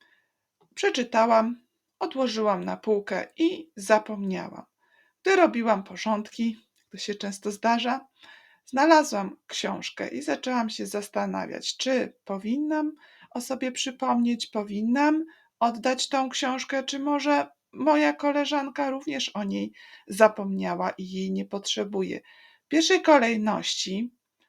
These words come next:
stwierdzam, czyli osądzam, rozsądzam, że jednak ta książka nie została mi ofiarowana, ale pożyczona i powinnam ją oddać. Więc postanawiam przy najbliższej okazji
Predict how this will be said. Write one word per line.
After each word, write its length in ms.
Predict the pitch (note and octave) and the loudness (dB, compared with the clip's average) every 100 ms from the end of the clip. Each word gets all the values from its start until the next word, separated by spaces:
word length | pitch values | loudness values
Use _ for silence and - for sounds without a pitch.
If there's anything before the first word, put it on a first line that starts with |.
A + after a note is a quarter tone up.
| _ _ _ _ | _ _ _ _
stwierdzam, 880 | - - - B3 F#3 F3 - - - _ _ | -12 -12 -2 4 4 2 -4 -4 -6 _ _
czyli 320 | A3+ A3+ A#3 | -4 -2 0
osądzam, 640 | A#3 A3+ A#3+ A3 F#3+ F#3 | -2 0 0 0 -2 -6
rozsądzam, 840 | F#3 G3 - F#3+ F3 E3+ F3 F3 G3 - _ _ | -6 -8 -6 -4 -4 -6 -6 -6 -10 -18 _ _
że 220 | - A#3 A#3 | -4 0 2
jednak 420 | A3 G#3 A3 A3+ | 0 0 -4 -2
ta 120 | A#3+ | -4
książka 580 | A#3+ - F#3 F#3+ - G#3 | -2 -2 -2 -4 -2 -2
nie 200 | G#3 A#3 | -2 -4
została 440 | B3 - E4+ C4+ | -6 0 2 4
mi 220 | A3 G3+ | 2 0
ofiarowana, 1000 | G#3 G#3+ A#3 G#3 G3 F#3 - E3 F3 A#3+ _ _ _ _ | -6 -2 0 2 0 -2 -6 -4 -6 -6 _ _ _ _
ale 300 | G3 F3+ A3 | -4 -2 -4
pożyczona 760 | G3 F3+ F#3+ - C4 G#3+ F#3 - _ | -6 -8 -8 -4 0 0 -2 -10 _
i 180 | A3 B3 | -4 -4
powinnam 760 | - B3+ A3 F#3+ F3 F#3 G3 | -2 -4 -2 -6 -6 -6 -6
ją 360 | F#3+ F3+ E3 F#3 _ _ _ _ _ _ _ - | -6 -6 -8 -14 _ _ _ _ _ _ _ 2
oddać. 640 | A#3+ G3+ - - - - - - - | 2 2 -8 -10 -10 -16 -18 -20 -10
Więc 240 | - C4+ B3 | -4 -4 0
postanawiam 800 | D4 C#4 D#4 C#4+ A3 G3 F#3+ G#3+ | 0 2 0 2 2 2 -2 -2
przy 280 | - B3 A#3+ | 0 2 2
najbliższej 880 | A3+ A3+ G3 G3 F#3 - F3+ F#3 _ _ | 0 -2 -4 -4 -2 -2 -4 -10 _ _
okazji 720 | B3 - F3+ - - A3 B3 | -18 -10 -10 -10 -6 -8 -8